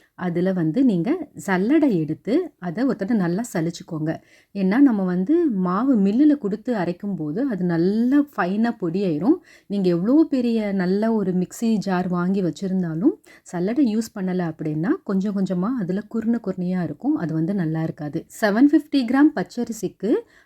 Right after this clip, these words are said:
அ, ஃபைவ் ஹண்ட்ரட் கிராம்ஸ் வெல்லம் அப்படிங்கிறது நான் ஏற்கனவே சொல்லிட்டேன். பச்சரிசியை மிக்ஸில போட்டு அரைக்கும் போதே ஒரு எட்டு ஏலக்காய் வந்து தோலை உரிச்சு அதோட விதையை மட்டும் மிக்ஸி ஜார்ல போட்டு சேர்த்துக்கோங்க. அதோட அரை டீஸ்பூன் சுக்கு, அதாவது ட்ரை ஜிஞ்சர்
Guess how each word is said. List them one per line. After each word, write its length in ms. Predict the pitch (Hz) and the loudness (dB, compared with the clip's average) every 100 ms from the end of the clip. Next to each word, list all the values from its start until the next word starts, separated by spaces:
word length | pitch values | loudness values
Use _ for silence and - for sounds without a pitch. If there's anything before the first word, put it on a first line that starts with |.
| _ | _
அ, 0 | |
ஃபைவ் 240 | 196 190 | -4 -4
ஹண்ட்ரட் 500 | 202 196 214 247 214 190 | -2 -2 2 2 2 2
கிராம்ஸ் 280 | 254 - 165 | 2 2 0
வெல்லம் 0 | |
அப்படிங்கிறது 800 | 175 202 226 160 180 180 180 | 0 0 0 -2 -4 -2 -2
நான் 120 | 196 196 | -2 0
ஏற்கனவே 500 | 156 160 175 175 180 | 0 -2 -2 0 -2
சொல்லிட்டேன். 440 | 170 147 143 170 294 - _ _ | -4 -8 -6 0 0 0 _ _
பச்சரிசியை 760 | 220 208 330 339 302 190 220 | -8 -2 2 4 4 2 2
மிக்ஸில 320 | 233 202 - 311 | 2 2 0 0
போட்டு 320 | 294 233 220 | 2 -2 -2
அரைக்கும் 360 | 160 165 226 | -2 -2 -2
போதே 420 | 202 151 151 269 359 _ _ | -2 -2 0 0 -2 _ _
ஒரு 320 | 226 208 180 | -4 -2 -2
எட்டு 400 | 180 214 220 - | 0 -2 0 2
ஏலக்காய் 640 | 285 208 208 269 - 208 165 | 4 4 0 -2 -4 -8 -4
வந்து 360 | 160 165 320 | -2 -2 -2
தோலை 360 | - 220 247 240 | -2 0 2 2
உரிச்சு 420 | 165 160 - 247 415 - | 0 -2 -2 -2 -2 -6
அதோட 540 | 190 190 190 190 285 | -4 0 0 2 2
விதையை 320 | 175 170 240 254 | 2 2 2 2
மட்டும் 480 | 185 - 254 359 | 0 0 0 2
மிக்ஸி 160 | 190 - | 0 -2
ஜார்ல 300 | 214 190 175 | -6 -4 -4
போட்டு 300 | 170 175 170 | -4 -8 -10
சேர்த்துக்கோங்க. 540 | - 160 - 156 156 240 359 - - _ | -12 -12 -12 -10 -4 -2 -4 -10 -20 _
அதோட 340 | 175 170 190 170 | -6 -2 0 0
அரை 520 | 339 - 170 190 285 | -2 -2 -2 0 0
டீஸ்பூன் 520 | 254 202 - - 277 392 | 0 -4 -4 -2 0 0
சுக்கு, 560 | - - 226 - 190 - | -6 -8 -6 -4 -6 -4
அதாவது 340 | 180 185 254 | -2 -2 -2
ட்ரை 140 | 190 190 | -2 0
ஜிஞ்சர் 520 | 185 190 208 190 | 0 0 0 0